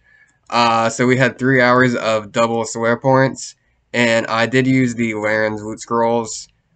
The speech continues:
uh, not as often as I could have, 'cause <laughs> I was forgetting a lot, especially towards the end.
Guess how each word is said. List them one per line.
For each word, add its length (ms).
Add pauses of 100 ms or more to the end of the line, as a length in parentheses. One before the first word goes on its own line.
uh, 480 (520)
not 240
as 200
often 420
as 360
I 160
could 180
have, 220
'cause 120
<laughs> 140
I 40
was 160
forgetting 480
a 60
lot, 380
especially 520
towards 260
the 160
end. 340